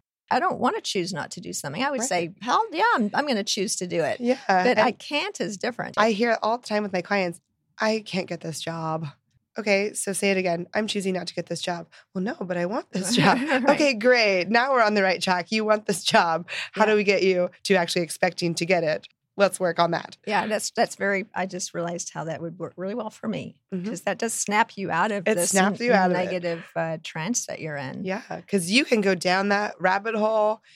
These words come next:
Speaker 2: and it can
Speaker 1: Mm-hmm.
Speaker 2: be never ending and you can spiral
Speaker 1: Mm-hmm.
Speaker 2: into that worst case scenario, right? Or into a rut,
Speaker 1: Yeah.
Speaker 2: you know?
Speaker 1: The spiral's interesting. I do this, and I think we all do this.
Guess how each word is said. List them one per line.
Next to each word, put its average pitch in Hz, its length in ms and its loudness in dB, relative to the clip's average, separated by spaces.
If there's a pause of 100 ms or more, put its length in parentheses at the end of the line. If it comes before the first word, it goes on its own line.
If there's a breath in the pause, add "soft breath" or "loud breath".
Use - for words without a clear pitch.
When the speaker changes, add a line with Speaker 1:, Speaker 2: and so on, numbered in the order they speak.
(240 soft breath)
Speaker 2:
and 185 180 4
it 202 120 2
can 214 120 2
Speaker 1:
Mm-hmm. - 20 2
Speaker 2:
be 196 120 2
never 185 320 4
ending 185 520 0
and 170 160 -4
you 202 120 -6
can 160 220 -4
spiral 170 960 -2 (160)
Speaker 1:
Mm-hmm. 190 180 -6
Speaker 2:
into 202 240 2
that 170 220 2
worst 170 300 0
case 175 200 -2
scenario, - 760 -6 (400 loud breath)
right? 165 360 0 (420 loud breath)
Or 175 260 0
into 175 920 -2
a 196 80 2
rut, - 380 -4 (480)
Speaker 1:
Yeah. 202 140 0
Speaker 2:
you 208 40 -2
know? 240 220 -6 (100)
Speaker 1:
The 240 180 0
spiral's 240 540 -4
interesting. 190 440 -8 (180)
I 190 100 -4
do 151 140 -10
this, - 340 -6
and 143 140 -12
I 190 40 -14
think 160 220 -18
we 156 100 -12
all 147 120 -12
do 156 120 -14
this. 156 260 -10